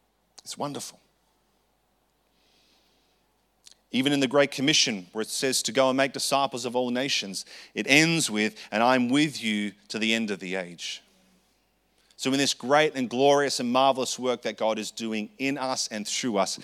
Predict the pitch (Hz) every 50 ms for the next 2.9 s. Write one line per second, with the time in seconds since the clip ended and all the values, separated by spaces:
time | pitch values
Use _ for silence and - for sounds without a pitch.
0 | - - - - 113 104 92 - - - 110 95 - 95 90 90 92 87 80 80
1 | - - - - - - _ _ - - _ _ - - - - - 117 110 -
2 | 104 110 113 107 95 87 - - - - - 101 101 104 117 143 180 196